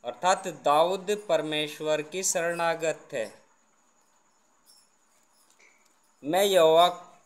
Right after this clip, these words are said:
को जो स्तुति के योग्य है पुकारूंगा।"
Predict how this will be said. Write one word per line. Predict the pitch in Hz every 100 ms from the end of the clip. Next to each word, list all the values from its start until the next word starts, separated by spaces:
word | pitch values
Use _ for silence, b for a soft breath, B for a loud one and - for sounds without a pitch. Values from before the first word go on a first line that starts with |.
| _ _ _ _
को | 180 185 165
जो | 151 180 202 -
स्तुति | 170 - - 175 175 196 196
के | 196 196
योग्य | 165 160 147 160
है | 160 170 185 208 - _
पुकारूंगा।" | 151 151 143 147 156 160 180 220